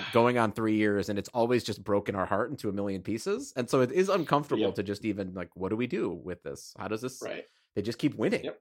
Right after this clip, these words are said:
Speaker 2: You just, that's it? That's what a
Speaker 1: They
Speaker 2: good
Speaker 1: keep,
Speaker 2: fe-, football team does? They
Speaker 1: yeah.
Speaker 2: just keep winning like this?
Speaker 1: Right. Haven't lost two in a row all year? It's pretty wild. How long has that <laughs> been since it happened?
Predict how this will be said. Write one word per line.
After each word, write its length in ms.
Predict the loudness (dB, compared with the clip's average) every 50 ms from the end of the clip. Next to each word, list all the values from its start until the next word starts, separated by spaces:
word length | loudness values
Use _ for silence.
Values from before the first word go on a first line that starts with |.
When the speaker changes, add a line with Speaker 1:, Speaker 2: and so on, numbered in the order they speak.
| _ _ _
Speaker 2:
You 80 | -2
just, 160 | -2 0 2 4
that's 280 | 4 4 4 2 2 4
it? 160 | 4 4 2
That's 120 | 0 0 2
what 80 | 2
a 40 | 4
Speaker 1:
They 60 | 4
Speaker 2:
good 80 | 4 4
Speaker 1:
keep, 80 | 4 2
Speaker 2:
fe-, 140 | 2 2 2
football 240 | 0 0 2 0 -2
team 160 | -2 -2 -2
does? 120 | -2 0 0
They 80 | 2
Speaker 1:
yeah. 40 | 2
Speaker 2:
just 140 | 2 0 0
keep 100 | -4 -4
winning 460 | -2 -2 0 0 0 -2 -4 -8 -12 -16 _ -6
like 140 | -6 -4
this? 440 | -2 -2 -2 -2 -4 -8 -12 -18 -20 _ _ _ _ _ _ _
Speaker 1:
Right. 140 | -14 -14 -14 -14 _ _ _ _ _ 0
Haven't 240 | 2 4 4 4
lost 240 | 4 4 2 0 2
two 120 | 2 4 4
in 60 | 4
a 40 | 4
row 300 | 4 4 4 4 2 0
all 160 | -2 0 2
year? 320 | 2 2 2 0 -2 -4 -10
It's 120 | _ -18
pretty 380 | -6 -2 0 0 2 0 0 -2 -6 -12 _ _ _ _ _ _
wild. 580 | -12 -4 0 2 4 4 4 4 4 2 0 -4 _ _ _
How 60 | 4
long 120 | 4 6
has 80 | 6 6
that 240 | 6 6 4 2 -6 _ _
<laughs> 300 | -12 -12 -12 -12 -2 0
been 120 | 0 0 2
since 220 | -2 -4 -6 -4
it 80 | -4 -2
happened? 220 | -2 -2 -2 -4